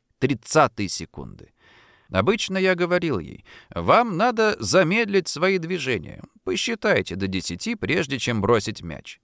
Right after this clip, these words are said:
Однако мяч летел с едва уловимой задержкой, и я снова повторял Эстер:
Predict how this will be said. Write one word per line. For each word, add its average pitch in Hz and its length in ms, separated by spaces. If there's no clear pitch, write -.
Однако 170 540
мяч 208 340
летел 165 540
с - 120
едва 151 420
уловимой 131 560
задержкой, 107 680
и 98 80
я 123 140
снова 185 500
повторял 113 640
Эстер: - 460